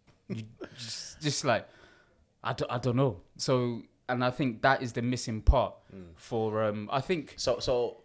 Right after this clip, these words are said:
Speaker 2: going into the season, sorry to cut you off.
Speaker 1: Yeah.
Speaker 2: Going into the season, um, I know obviously a position obviously was centre back. That
Speaker 1: Mm.
Speaker 2: was a position that,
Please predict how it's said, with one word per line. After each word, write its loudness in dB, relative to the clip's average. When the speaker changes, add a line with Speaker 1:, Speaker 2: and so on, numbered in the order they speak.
Speaker 2:
going 4
into -6
the -6
season, -8
sorry -4
to -12
cut -4
you -6
off. -6
Speaker 1:
Yeah. 0
Speaker 2:
Going 8
into -6
the -6
season, -8
um, 0
I -2
know 4
obviously -4
a -14
position -8
obviously -10
was -4
centre 0
back. -4
That 2
Speaker 1:
Mm. -12
Speaker 2:
was 0
a -10
position -10
that, -4